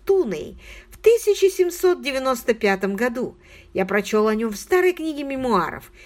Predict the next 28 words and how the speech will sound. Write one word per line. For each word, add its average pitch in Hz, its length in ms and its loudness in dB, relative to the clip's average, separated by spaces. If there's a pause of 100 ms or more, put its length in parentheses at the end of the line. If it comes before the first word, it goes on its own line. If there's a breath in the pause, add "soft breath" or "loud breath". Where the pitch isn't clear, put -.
(120)
и 208 80 -4
купил 202 340 2
дом, - 380 0 (260 soft breath)
как 180 220 -4
только 196 360 0
представилась 339 800 -4
возможность. 175 800 -6 (360 loud breath)
Если 196 260 0
я 226 120 4
скажу, 214 340 -2
что 220 200 0
даже 220 240 0
твоя 240 360 0
мать 247 380 -2
не 185 80 -2
подозревала 185 680 -2 (200 loud breath)
о 202 100 -2
существовании 190 840 -2
этого 165 220 -2
подвала, 160 600 -6 (340 loud breath)
ты 403 120 4
признаешь, 320 920 0 (880 soft breath)
что - 260 0
сэр 214 460 2 (160)
Тунней 262 520 2
был 175 280 2
высокоодаренным 190 1300 -4
человеком. 180 680 -6